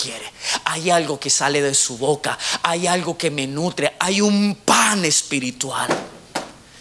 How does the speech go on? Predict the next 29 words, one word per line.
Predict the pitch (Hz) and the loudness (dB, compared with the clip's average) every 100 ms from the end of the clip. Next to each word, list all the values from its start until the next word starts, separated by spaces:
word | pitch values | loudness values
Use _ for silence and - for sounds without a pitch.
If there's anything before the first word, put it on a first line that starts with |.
| - | -4
Quiero | - 294 330 | 0 4 6
leerle | 277 247 214 165 151 - - - - - - - - - - | 6 6 4 2 0 -2 -14 -20 -20 -20 -20 -20 -20 -20 -8
estos | - - 165 | -2 2 2
dos | 156 190 | 4 4
versículos | 214 202 - 160 - 117 117 - - | 4 4 2 -2 -6 -6 0 0 0
en | 135 | -4
esta | 147 - 151 | 0 2 2
versión, | 151 - - 107 104 | 2 2 0 -2 -4
la | 117 | -4
Biblia | 147 156 160 | -2 -2 -2
al | 147 131 | -2 -4
día. | 123 104 - - - - - - - - - | -6 -6 -10 -16 -20 -20 -20 -20 -20 -16 -2
Y | - | 2
solamente | 226 262 262 262 214 180 | 6 6 6 2 2 2
quiero | 190 208 | 4 4
que | 214 | 2
preste | 202 170 - | 0 0 0
atención. | 175 - 156 143 - 120 107 | 0 -2 -2 2 2 0 -2
Si | - | 2
usted | 202 269 | 2 4
se | 233 | 2
está | 226 214 | 2 0
durmiendo, | 226 208 175 208 214 196 | 0 0 2 2 2 0
con | 160 | 0
esto | 156 - 180 | 0 0 0
se | 165 | 2
va | 147 | 2
a | |
despertar. | 143 - 135 - - - | 2 0 -2 -8 -8 -10